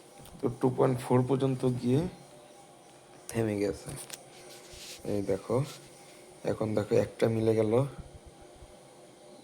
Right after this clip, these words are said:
উম, আর মিলল না, আবার মিস। তো যারা যারা আমার ভিডিওগুলো দেখো, সবাই আমার প্রোমো কোডটা ব্যবহার করো।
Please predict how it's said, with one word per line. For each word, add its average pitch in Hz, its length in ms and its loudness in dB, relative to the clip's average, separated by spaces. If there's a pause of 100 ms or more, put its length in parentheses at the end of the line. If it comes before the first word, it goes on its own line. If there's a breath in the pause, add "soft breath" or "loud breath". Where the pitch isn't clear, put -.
(140)
উম, 107 800 -6 (280)
আর 107 200 0
মিলল 98 420 -4
না, 95 100 -10 (760)
আবার 107 340 2
মিস। 120 280 -4 (1700)
তো 117 260 6 (1700 loud breath)
যারা 120 240 8
যারা 139 160 6
আমার 139 180 6
ভিডিওগুলো 123 460 6
দেখো, 117 360 4
সবাই 104 320 0
আমার 104 200 4
প্রোমো 110 240 2
কোডটা 117 260 2
ব্যবহার 110 300 2
করো। 113 300 0